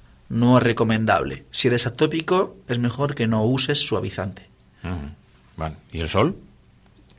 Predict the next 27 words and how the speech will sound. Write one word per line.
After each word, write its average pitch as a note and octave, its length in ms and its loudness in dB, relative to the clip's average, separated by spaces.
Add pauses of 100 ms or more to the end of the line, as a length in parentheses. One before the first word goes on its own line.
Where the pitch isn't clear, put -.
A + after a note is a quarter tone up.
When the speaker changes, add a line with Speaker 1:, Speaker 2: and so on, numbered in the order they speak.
(120)
Speaker 1:
El B2+ 120 2
sol, C#3 280 6
por C#3+ 140 4
lo D#3 80 8
general, D3 400 4
mejora E3 460 2
la A2+ 120 2
dermatitis G#2+ 540 -4
atópica, A2 540 -4
Speaker 2:
¿Ah, G2+ 80 -2
sí? F#2+ 60 4
Speaker 1:
al B2+ 80 2
igual B2+ 300 2
que B2+ 120 -6
la B2+ 100 2
psoriasis. - 680 0 (280)
Speaker 2:
Mm. F2+ 220 -4
Speaker 1:
Sí. - 300 -4 (220)
Mientras G#2 280 -4
no A#2 140 2
te A2+ 100 0
quemes, F#3 340 2
porque G#2+ 280 -6
todos A2 200 2
Speaker 2:
Sí. D3+ 60 6
Speaker 1:
sabemos A#2 400 4
los A#2 260 0